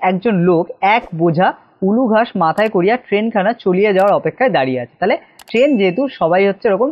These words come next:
আগেকার সময় ট্রেন হচ্ছে দিনে একটা দুটো আসতো এক একটা জায়গায়, তো সেই সময় কি হতো, যারা হচ্ছে আসতো, মানে যারা হচ্ছে এরকম পথচারী ছিল বা আশেপাশের লোক ছিল,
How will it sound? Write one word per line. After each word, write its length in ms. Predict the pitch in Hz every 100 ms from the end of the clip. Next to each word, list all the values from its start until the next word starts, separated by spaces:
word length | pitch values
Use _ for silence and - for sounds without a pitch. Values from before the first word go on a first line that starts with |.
| - _ -
আগেকার 320 | 160 185 202
সময় 220 | 208 220
ট্রেন 280 | 220 196 196
হচ্ছে 200 | 190 208
দিনে 220 | 170 185
একটা 300 | 165 - 180
দুটো 220 | 165 160
আসতো 300 | 156 143 -
এক 120 | 156
একটা 200 | 151 -
জায়গায়, 260 | 143 131 262 - _ _
তো 60 | 233
সেই 180 | 247
সময় 200 | 254 285
কি 120 | 254 220
হতো, 240 | 180 294 - _
যারা 260 | 156 165 180
হচ্ছে 220 | 185 -
আসতো, 280 | 185 - 262
মানে 240 | 208 170
যারা 200 | 156 165
হচ্ছে 200 | 180 175
এরকম 140 | 190 208
পথচারী 440 | 180 156 175 180 170
ছিল 220 | 180 233
বা 160 | 208 160
আশেপাশের 420 | - 165 160 170
লোক 280 | 170 156 - _
ছিল, 140 | 170